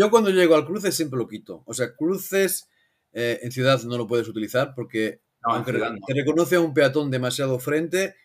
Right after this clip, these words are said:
Speaker 1: y te frena de repente y el de atrás ya te lo has comido. O sea, no puedes utilizarlo. Pero en autopista, normalmente en autopista lo, lo puedes utilizar. Y sí,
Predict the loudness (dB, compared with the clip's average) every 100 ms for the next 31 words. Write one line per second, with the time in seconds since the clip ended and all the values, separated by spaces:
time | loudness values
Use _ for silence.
0 | _ -8 -4 -2 2 2 2 0 -2 0
1 | 2 2 -2 -2 -2 0 -2 -4 -6 -6
2 | -6 -6 -6 -8 -10 _ _ -8 -4 0
3 | 0 0 -6 -4 -6 -6 -6 -4 -2 0
4 | 0 2 0 -2 _ -6 -4 -4 -4 -6
5 | -8 -10 -6 -2 0 0 -2 -6 -2 -2
6 | -2 0 2 2 _ _ _ _ _ _
7 | -20 _ _ _ -6 0 2 0 -4